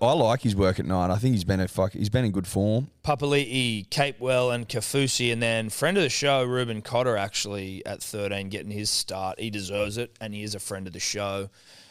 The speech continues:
Speaker 2: Harry Grant, fourteen, Lindsay Collins, Paddy Carrigan, and Jeremiah Nanai, eighteen,
Speaker 1: Mm.
Speaker 2: nineteen years old.
Speaker 1: Jeremiah got the call up,
Speaker 2: Dude,
Speaker 1: dude.
Speaker 2: eighteen, nineteen. How about their fucking squad, though? Tommy Dearden at eighteen, Jai Arrow, Flegler,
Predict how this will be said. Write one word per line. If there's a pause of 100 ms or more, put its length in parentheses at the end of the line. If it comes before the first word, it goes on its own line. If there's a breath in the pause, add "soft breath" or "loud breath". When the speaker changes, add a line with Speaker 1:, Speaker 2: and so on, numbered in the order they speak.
(320 loud breath)
Speaker 2:
Harry
Grant,
fourteen,
Lindsay
Collins,
Paddy
Carrigan,
and
Jeremiah
Nanai, (120)
eighteen,
Speaker 1:
Mm.
Speaker 2:
nineteen
years
old.
Speaker 1:
Jeremiah
got
the
call
up,
Speaker 2:
Dude,
Speaker 1:
dude.
Speaker 2:
eighteen,
nineteen. (240 loud breath)
How
about
their
fucking
squad,
though?
Tommy
Dearden
at
eighteen,
Jai
Arrow,
Flegler,